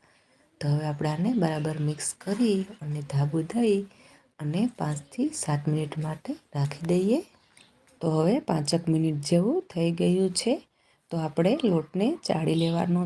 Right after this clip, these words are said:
છે. તો તેના માટે મેં આવી રીતે ચાળણી લઈ લીધી છે. તમે કોઈ પણ ચાળણીમાં આને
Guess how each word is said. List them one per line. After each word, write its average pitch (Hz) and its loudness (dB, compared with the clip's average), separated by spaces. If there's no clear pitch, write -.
છે. 214 2
તો 190 0
તેના 160 2
માટે 160 -2
મેં 180 4
આવી 156 0
રીતે 156 -6
ચાળણી 165 2
લઈ 165 4
લીધી 170 2
છે. 240 -2
તમે 175 0
કોઈ 151 2
પણ 175 0
ચાળણીમાં 160 0
આને 175 0